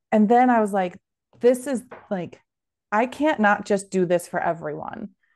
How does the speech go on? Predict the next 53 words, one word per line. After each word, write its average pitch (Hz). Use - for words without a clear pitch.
Or 214
it 190
didn't 226
feel 208
like, 170
finally 220
I'd 190
gotten 196
over 180
that 170
hump 226
where 190
before 202
I 180
was 170
scared, 185
even 202
though 196
I 208
had 196
a 202
feeling 190
like, 170
I -
mean, 202
this 247
is 240
really 196
cool. 196
It's 190
working 190
for 208
me. 269
I'm 220
curious 185
how 185
it'll 175
work 175
for 170
other 170
people. 247
And 208
when 190
I 185
started 185
really, 185
like, 160
intentionally 175
doing 202
it, 165
I -
was -
like, -